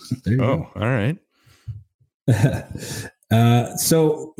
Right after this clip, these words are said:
Speaker 1: uh, next question. Who's your favorite football player ever? Do you have one?
Speaker 2: Um,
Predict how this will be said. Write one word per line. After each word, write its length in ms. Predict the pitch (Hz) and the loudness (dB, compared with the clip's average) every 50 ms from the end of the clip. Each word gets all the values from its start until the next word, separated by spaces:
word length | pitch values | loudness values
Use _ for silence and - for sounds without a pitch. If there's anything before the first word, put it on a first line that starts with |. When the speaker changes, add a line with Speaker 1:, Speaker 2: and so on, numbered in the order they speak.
| 120 - - _ - | -16 -16 -16 _ -2
Speaker 1:
uh, 200 | 135 143 143 143 | 2 2 2 4
next 260 | 143 160 190 190 - | 4 2 0 0 -2
question. 420 | - - 185 151 139 - - 147 143 | -2 0 2 2 2 2 2 2 4
Who's 320 | 135 160 202 220 190 160 | 4 4 4 4 2 2
your 140 | 190 196 175 | 2 2 2
favorite 500 | - - 185 180 180 170 170 156 - - | 2 2 2 2 4 4 2 0 0 -2
football 460 | - 165 160 156 - 147 143 143 139 | 0 0 0 2 2 2 2 2 0
player 360 | - - 147 147 139 127 123 | -2 -2 0 2 2 2 0
ever? 380 | 101 107 117 117 101 87 80 76 | 0 0 -2 -2 -2 -2 -6 -4
Do 100 | 82 95 | -2 0
you 120 | 101 101 | 0 2
have 280 | 92 107 107 104 92 - | 2 2 0 0 -2 -6
one? 180 | 67 - - - _ _ _ _ _ _ _ _ _ _ _ _ _ _ _ _ _ _ _ _ _ _ _ _ _ - | -10 -14 -14 -18 _ _ _ _ _ _ _ _ _ _ _ _ _ _ _ _ _ _ _ _ _ _ _ _ _ -6
Speaker 2:
Um, 2000 | - 147 151 156 151 151 151 151 147 147 143 139 135 131 131 127 - - - - - - - - - - - - - - - - - - - - - - - - - | -2 0 0 0 2 2 2 2 2 2 2 2 0 0 2 2 2 2 4 2 2 2 2 2 2 2 2 2 0 0 0 0 -2 -2 -2 -2 -4 -6 -8 -10 -14